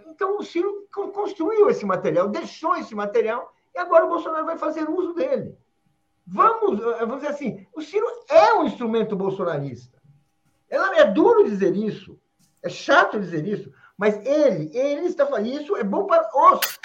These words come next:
eleitores do Ciro refletirem mais uma vez. Porque aquele Ciro do Ceará, aquele Ciro que estava no governo Lula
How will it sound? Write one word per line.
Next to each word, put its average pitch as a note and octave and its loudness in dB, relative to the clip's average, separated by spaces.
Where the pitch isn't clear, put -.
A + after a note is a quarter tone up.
eleitores A3+ 0
do F3+ -6
Ciro - -10
refletirem C#4 -2
mais F#4 -4
uma F4+ -8
vez. - -8
Porque B3 -4
aquele F4+ -4
Ciro C#4 -2
do G3+ -10
Ceará, F#3+ -2
aquele D#4 -6
Ciro C4 -4
que B3 -10
estava A3 -2
no A3 0
governo G#3+ 4
Lula A3+ -2